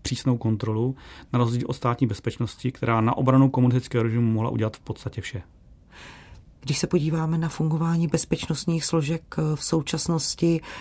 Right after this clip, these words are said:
Speaker 2: existuje riziko, že byť mají směrnice, zákony,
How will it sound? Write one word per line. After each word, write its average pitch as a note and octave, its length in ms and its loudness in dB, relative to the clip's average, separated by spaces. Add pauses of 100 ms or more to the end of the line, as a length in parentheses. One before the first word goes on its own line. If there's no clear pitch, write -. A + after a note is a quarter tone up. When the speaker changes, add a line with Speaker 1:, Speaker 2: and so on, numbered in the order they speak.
(100)
Speaker 2:
existuje G3 560 2
riziko, D#3+ 600 -2
že D#3+ 260 -4
byť - 200 -4
mají D#3+ 500 0 (260)
směrnice, E3 880 0
zákony, D#3+ 720 0